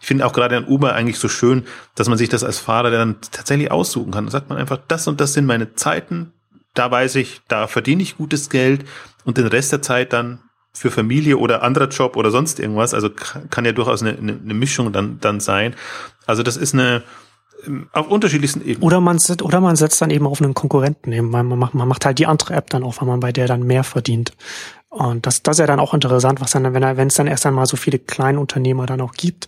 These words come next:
Speaker 2: was also ein Uber und so ein Lyft auch ermöglicht, dann sind die einmal da, dann haben die ihre Smartphones, dann kann natürlich dann die nächste App kommen und das kann natürlich dann auch ein reines, das kann dann Instacast, ein Shopwings sein oder noch was ganz anderes, wo sie, weil sie das dann auch benutzen können und dann konkurrieren die dann auch wieder miteinander,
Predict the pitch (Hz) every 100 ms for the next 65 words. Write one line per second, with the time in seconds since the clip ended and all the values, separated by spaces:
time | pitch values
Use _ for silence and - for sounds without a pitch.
0 | - - - - 147 131 139 180 151 143
1 | 135 131 147 - 151 135 131 143 156 143
2 | - - - - - 135 190 185 147 135
3 | 127 131 131 127 143 143 131 127 127 -
4 | 123 123 - 139 147 - - - - -
5 | 123 151 135 143 131 139 135 131 139 -
6 | 143 135 - - 143 123 120 - 131 127
7 | 135 127 120 127 127 - - 135 127 131
8 | 160 - - 131 - - 131 - 127 -
9 | 131 123 123 123 127 - 127 - 131 127
10 | 123 127 - - - - - 143 131 127
11 | 131 139 - - - 131 131 127 139 -
12 | - 127 123 135 - 127 131 120 120 131
13 | 127 131 127 123 131 - 131 120 123 127
14 | 123 123 123